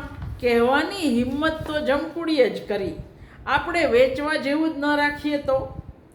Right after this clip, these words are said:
ને માંડ વિશ્વાસ કરતો કાનો સપનાના મહેલ ચણતો ચણતો કહી ઉઠે છે, "અને પછી તો જમખુ તારે ટાબરુંય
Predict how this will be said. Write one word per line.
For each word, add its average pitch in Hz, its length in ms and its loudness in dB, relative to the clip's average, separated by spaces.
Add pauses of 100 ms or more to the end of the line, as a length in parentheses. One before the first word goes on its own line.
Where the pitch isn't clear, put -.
(240)
ને 220 120 -6
માંડ 285 440 2
વિશ્વાસ 285 600 0
કરતો 240 320 -4
કાનો 240 540 -2 (120)
સપનાના 247 640 -4
મહેલ 214 440 -2
ચણતો 233 440 -2
ચણતો 220 420 -4
કહી 233 260 0
ઉઠે 190 340 -2
છે, 147 160 -10 (520)
"અને 294 180 0
પછી 262 440 0
તો 339 200 0
જમખુ 262 720 0 (260)
તારે 269 360 4
ટાબરુંય 277 840 0